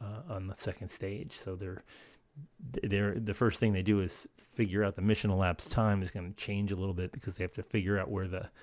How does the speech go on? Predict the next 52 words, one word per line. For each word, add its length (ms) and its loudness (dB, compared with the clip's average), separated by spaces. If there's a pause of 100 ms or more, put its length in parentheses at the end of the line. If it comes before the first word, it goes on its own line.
(380)
where 200 2
the 80 -2
T 200 2
L 120 4
I 140 4
is 100 -2
gonna 160 -6
come 200 -6
up 160 -10 (340)
as, 220 -14 (160)
as 140 -12
they 120 -8
enter 400 -4
diff-, 240 -8
at 140 -2
a 40 -4
different 300 -10
moment. 260 -10 (440)
And 160 0
then, 200 2
uh, 120 0
they 160 4
announce 280 2
the 100 0
shutdown 520 4
of 140 0
the, 220 -2
uh, 40 -4
secondary 460 0
engine, 200 -4
the 60 -6
seco, 480 2 (500)
is 120 -8
what, 140 -6 (180)
uh, 160 -4
Fred, 400 0
Fredo 460 6
calls 360 2
out. 380 -4
And, 260 -8
uh, 140 -8 (160)
Fred, 240 -8 (220)
<laughs> 200 -20
he 100 8
does 200 10
say 140 10
it 60 8
rather, 380 8 (220)
uh, 200 -6
enthusiastically 960 6
because 200 -4
it's, 300 -8